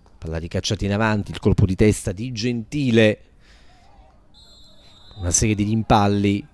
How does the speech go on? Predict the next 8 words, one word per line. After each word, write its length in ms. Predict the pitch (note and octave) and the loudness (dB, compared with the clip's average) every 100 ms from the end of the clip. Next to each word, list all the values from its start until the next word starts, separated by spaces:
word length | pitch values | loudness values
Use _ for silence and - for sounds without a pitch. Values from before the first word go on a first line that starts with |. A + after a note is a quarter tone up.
| - - - | -20 -20 -14
c'è 160 | F2+ | -12
fallo 480 | E2 - A#2+ G#2 F#2 | -12 -2 0 0 -2
commesso 540 | - F2+ F#2+ F2 - | -4 -6 -4 -4 -4
ai 80 | E2+ | -6
danni 560 | F2+ F#2 F#2+ F#2 F#2 F#2 _ _ - - _ _ _ _ _ _ _ _ _ - - - _ - _ _ _ _ _ _ _ _ _ _ _ _ _ _ - _ _ _ _ _ | -4 -4 -4 -4 -4 -6 _ _ -20 -20 _ _ _ _ _ _ _ _ _ -20 -20 -20 _ -20 _ _ _ _ _ _ _ _ _ _ _ _ _ _ -20 _ _ _ _ _
del 400 | F#2+ F#2+ F#2+ F#2 | -4 -2 -2 0
numero 380 | G2+ C#3+ D#3 | 2 4 6
otto, 680 | C3 A#2+ - _ A#2 A2+ A#2 | 6 6 4 _ 6 6 6